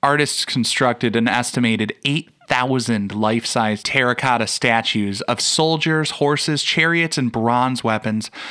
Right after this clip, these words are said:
But what good would an army be to protect you if you're bored for eternity? So the burial complex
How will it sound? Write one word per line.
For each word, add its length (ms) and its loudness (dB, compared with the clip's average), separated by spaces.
But 360 2
what 260 0
good 200 2
would 140 2
an 100 0
army 300 4
be 140 0
to 80 -2
protect 440 -2
you 400 0
if 200 -2
you're 100 2
bored 480 2
for 160 0
eternity? 600 0
So 140 -2
the 100 4
burial 380 2
complex 560 0